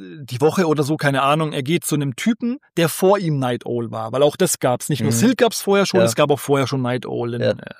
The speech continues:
Speaker 1: alten Mann, mit dem er tauscht sich dann mit ihm aus über die guten alten Zeiten und bla.
Speaker 2: Ja.
Speaker 1: Und dann sagt er zu ihr, „Komm halt mit.“ Auf dem Weg dahin werden sie aber von ein paar random Gs angegriffen.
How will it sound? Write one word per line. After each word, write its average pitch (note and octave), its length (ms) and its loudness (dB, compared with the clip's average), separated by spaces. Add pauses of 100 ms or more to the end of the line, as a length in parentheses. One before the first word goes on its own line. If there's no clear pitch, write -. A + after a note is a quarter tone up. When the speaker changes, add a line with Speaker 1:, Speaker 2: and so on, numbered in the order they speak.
Speaker 1:
alten C3+ 480 -2
Mann, E3 280 2
mit D#3+ 120 0
dem D3 140 2
er C#3+ 260 -4
tauscht C#3 320 0
sich C3+ 140 -6
dann B2+ 140 -2
mit A#2+ 120 -6
ihm B2 140 -6
aus C#3 280 2
über B2 120 -8
die B2 320 -10
guten B2+ 240 -8
alten A#2+ 180 -8
Zeiten A#2 320 -10
und A#2+ 140 -12
bla. A#2 220 -4 (240)
Speaker 2:
Ja. A2 280 0 (200)
Speaker 1:
Und D3+ 80 -4
dann D#3+ 100 0
sagt G3 220 4
er G3 80 2
zu - 120 -4
ihr, F#3 140 2
„Komm E3 180 2
halt D#3 140 4
mit.“ C#3+ 300 -6 (100)
Auf D#3 180 0
dem D#3+ 220 2
Weg B3+ 220 2
dahin F3 320 4
werden E3 260 2
sie E3+ 100 0
aber E3+ 140 2
von E3+ 200 -4
ein E3 100 -6
paar D3+ 380 2
random F3+ 600 2
Gs F3 380 0
angegriffen. C3 680 -2